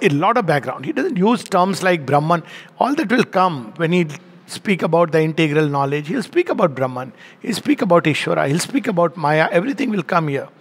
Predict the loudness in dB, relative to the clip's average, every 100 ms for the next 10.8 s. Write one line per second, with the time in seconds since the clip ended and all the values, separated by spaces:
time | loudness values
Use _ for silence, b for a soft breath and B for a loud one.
0 | b b b b b b b -2 -2 0
1 | 0 2 2 2 0 0 -2 0 0 2
2 | 0 2 2 2 2 0 2 2 2 0
3 | 0 0 -4 -12 B B B B -4 0
4 | 2 2 2 2 0 0 0 0 0 0
5 | 2 2 0 -4 -20 _ _ _ _ _
6 | _ _ _ _ _ _ _ _ _ _
7 | _ _ _ _ _ _ _ _ _ _
8 | _ _ _ -16 -4 0 2 2 2 2
9 | 2 2 0 0 0 0 0 0 -4 -4
10 | -2 -2 -4 -2 -2 -2 -6